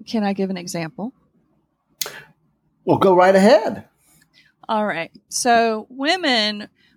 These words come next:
Speaker 1: when we say to our husband, "Hey, let's cuddle on the couch
Speaker 2: <clears throat>
Speaker 1: and watch a movie,"
Speaker 2: Yeah.
Speaker 1: we mean, "Let's cuddle on the couch and watch a movie."
Speaker 2: Mm-hmm.
Speaker 1: But when a man says, "Let's cuddle on the couch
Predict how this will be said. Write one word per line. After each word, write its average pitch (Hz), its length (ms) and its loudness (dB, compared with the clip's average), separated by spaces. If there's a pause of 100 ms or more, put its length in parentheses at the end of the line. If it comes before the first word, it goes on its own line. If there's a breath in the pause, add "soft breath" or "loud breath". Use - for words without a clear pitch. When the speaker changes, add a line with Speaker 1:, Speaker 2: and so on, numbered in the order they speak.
(120)
Speaker 1:
when 247 220 -6
we 311 220 -6
say 175 680 -2
to 190 100 -8
our 170 180 -4
husband, 185 480 -10
"Hey, 311 300 -6
let's 247 200 -4
cuddle 214 320 -4
on 185 120 -4
the - 60 0
couch 175 1040 0 (420)
Speaker 2:
<clears throat> - 400 -20
Speaker 1:
and 226 160 -4
watch 185 260 0
a 220 40 -4
movie," 262 460 -6 (360)
Speaker 2:
Yeah. 120 300 2 (160)
Speaker 1:
we 440 220 -2
mean, 427 460 -2 (320)
"Let's 233 240 -4
cuddle 175 300 -2
on 180 120 -4
the 208 80 -8
couch - 560 -4 (280)
and 202 140 -4
watch 185 260 -2
a 226 40 -8
movie." 359 360 -6 (160)
Speaker 2:
Mm-hmm. 98 520 -2
Speaker 1:
But 240 220 2
when 247 160 0
a 208 100 2
man 392 360 0
says, 160 600 2
"Let's 190 300 -2
cuddle 170 320 -2
on 151 140 -6
the 156 80 -8
couch 143 440 -4